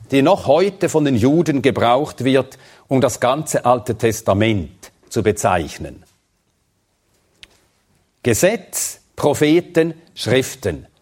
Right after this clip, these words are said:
Wie heißt das auf Hebräisch, Gesetz? Torah.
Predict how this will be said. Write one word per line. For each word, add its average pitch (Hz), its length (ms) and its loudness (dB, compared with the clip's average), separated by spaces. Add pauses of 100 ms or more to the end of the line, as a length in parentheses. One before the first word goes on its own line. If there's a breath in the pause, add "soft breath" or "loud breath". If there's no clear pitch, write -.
(720)
Wie 110 100 2
heißt 127 220 0
das 131 100 -2
auf 120 140 2
Hebräisch, 117 420 0
Gesetz? 156 560 -2 (140)
Torah. 117 760 2